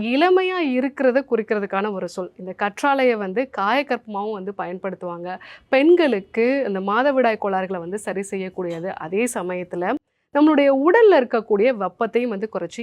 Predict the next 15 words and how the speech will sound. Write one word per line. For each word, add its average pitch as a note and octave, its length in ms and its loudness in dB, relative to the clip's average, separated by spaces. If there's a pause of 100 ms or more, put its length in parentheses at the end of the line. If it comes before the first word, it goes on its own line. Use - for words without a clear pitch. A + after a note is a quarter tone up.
(120)
எப்பவுமே A#3+ 460 -2
நம்மளை G3 220 -2
வந்து F#3 180 -4
இளமையா G3 460 -2
வைக்கக்கூடியது. F3 640 -8
இந்த E4 160 4
கற்றாழையை D#4+ 520 4
பத்தி B3 280 4
தேரையர் B3 440 4
அப்படிங்கிற G3+ 300 -2
சித்தர் G3+ 440 -6
வந்து G3 180 -8
என்ன G3 160 -8
சொல்லியிருக்காரு F#3+ 420 -8
அப்படின்னா, F3+ 320 -4